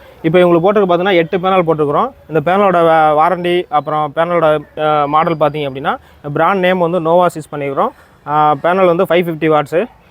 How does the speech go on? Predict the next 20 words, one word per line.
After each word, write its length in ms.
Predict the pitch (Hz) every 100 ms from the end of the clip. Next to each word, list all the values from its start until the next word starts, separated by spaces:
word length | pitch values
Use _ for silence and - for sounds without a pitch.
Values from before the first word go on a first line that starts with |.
| _
இப்போ 220 | 156 160
உங்களுக்கு 200 | 165 160
பார்த்தீங்கன்னா 180 | 180 190
நாலு 240 | 170 165 175
கிலோவாட்டுக்கு 340 | 175 190 175
வந்து 300 | 165 170 220
இன்-, 260 | 190 165 170
இன்னைக்கு 280 | 170 165
வந்து 200 | 170 196
இவங்களுக்கு 220 | 190 170 175
வந்து 100 | 196
இருபத்தஞ்சு 520 | 170 202 175 185 170
யூனிட்லேருந்து 520 | 185 165 165 160 208
முப்பது 380 | 170 151 175 185
யூனிட் 120 | 170
வரைக்கும் 380 | 165 156 175 285 - - -
இவங்களுக்கு 260 | 156 160 156
ஜென்ரேஷன் 380 | 160 175 170 165
ஆயிட்டு 240 | 147 143
இருக்குது. 200 | 131 127